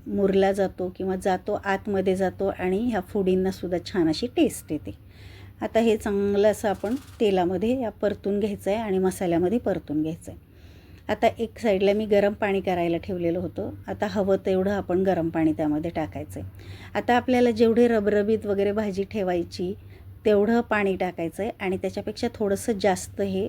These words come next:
ह्या फोडी शिजण्यासाठी टाकायचं आहे. त्या अंदाजानुसार तुम्ही थोडं थोडं करून पाणी घाला. तर पाणी हे गरमच घाला, गार पाण्याने बेचव होते ही भाजी. आणि आता सगळं मिक्स करून घ्यायचं आहे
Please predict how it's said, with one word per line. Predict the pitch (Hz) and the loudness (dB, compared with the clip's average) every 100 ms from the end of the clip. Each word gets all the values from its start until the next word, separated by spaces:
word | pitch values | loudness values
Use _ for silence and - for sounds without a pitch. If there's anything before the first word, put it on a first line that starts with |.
| - | -6
ह्या | - 202 | -6 -6
फोडी | - 208 196 | -2 0 0
शिजण्यासाठी | 190 247 214 190 165 - 160 - | 2 0 2 4 2 0 -8 -8
टाकायचं | 170 170 - 185 - | -8 -8 -8 -12 -12
आहे. | 143 - - - - - | -16 -16 -20 -20 -20 -4
त्या | 226 208 | 0 2
अंदाजानुसार | 190 185 185 175 175 - 175 156 | 2 2 2 2 0 -2 -6 0
तुम्ही | 170 160 | 2 2
थोडं | - 175 156 | -2 -6 -6
थोडं | 180 170 | -6 -6
करून | 165 180 226 | -6 -6 -6
पाणी | - 233 180 | -4 -2 -2
घाला. | 170 170 135 - - - - - - - | -4 -4 -6 -10 -14 -16 -18 -20 -12 -2
तर | 214 | 0
पाणी | - 220 226 | 2 2 4
हे | 233 | 4
गरमच | 202 214 214 240 220 | 6 6 6 4 0
घाला, | 196 190 190 | -2 -2 -2
गार | 214 185 | 0 0
पाण्याने | 185 190 185 185 196 | 0 -2 0 0 0
बेचव | 196 180 - 220 233 | 2 0 2 0 0
होते | 233 - | 0 -2
ही | 190 185 | 0 0
भाजी. | 185 185 165 185 - - - - - - - - - | 0 -2 -4 -6 -8 -18 -20 -20 -20 -20 -20 -18 -8
आणि | 190 196 | -2 -2
आता | 196 233 | -2 -2
सगळं | - 196 220 | 2 6 6
मिक्स | 220 226 - - | 6 0 -4 0
करून | 240 220 196 | 2 2 2
घ्यायचं | 185 196 - | 0 -2 -4
आहे | 196 | -4